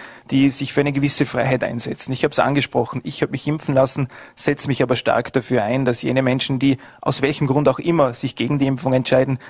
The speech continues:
nicht diskriminiert werden. Und das werden wir auch in Zukunft sehr stark machen.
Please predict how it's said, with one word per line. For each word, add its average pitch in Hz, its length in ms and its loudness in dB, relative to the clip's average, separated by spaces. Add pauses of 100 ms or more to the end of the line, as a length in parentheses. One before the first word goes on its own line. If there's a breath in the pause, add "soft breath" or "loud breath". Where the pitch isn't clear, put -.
(120)
nicht - 180 -2
diskriminiert 117 640 0
werden. - 220 0
Und 117 180 0
das 120 140 -2
werden 131 100 2
wir 127 80 4
auch 123 100 0
in 120 120 -2
Zukunft 117 480 -2
sehr 113 100 0
stark - 320 -6
machen. - 300 -8